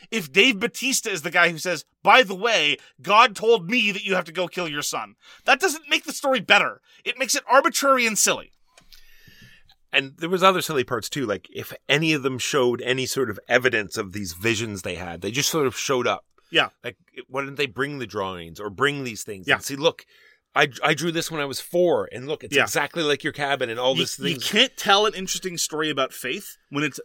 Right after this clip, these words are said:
Speaker 1: that arbitrary. It's not based on values. It's not based on narrative. It's just based on the testimony of strangers, purely. And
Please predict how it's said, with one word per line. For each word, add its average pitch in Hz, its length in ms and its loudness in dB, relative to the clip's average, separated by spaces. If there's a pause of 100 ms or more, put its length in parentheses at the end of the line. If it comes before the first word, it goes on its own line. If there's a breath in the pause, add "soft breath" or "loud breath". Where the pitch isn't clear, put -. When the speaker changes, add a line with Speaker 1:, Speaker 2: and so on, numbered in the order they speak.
(180)
Speaker 1:
that 143 260 4
arbitrary. 139 720 -4 (260 loud breath)
It's - 200 -2
not 156 180 0
based 233 180 -2
on 240 140 0
values. 143 720 0
It's 151 200 -4
not 156 260 2
based 156 280 0
on 147 180 -2
narrative. 151 600 2
It's 170 220 -2
just 147 300 0
based 190 280 -4
on 170 80 -2
the 160 80 -4
testimony 160 560 -2
of 123 100 -4
strangers, 123 600 -6 (460 loud breath)
purely. 170 640 2 (360 soft breath)
And 190 120 2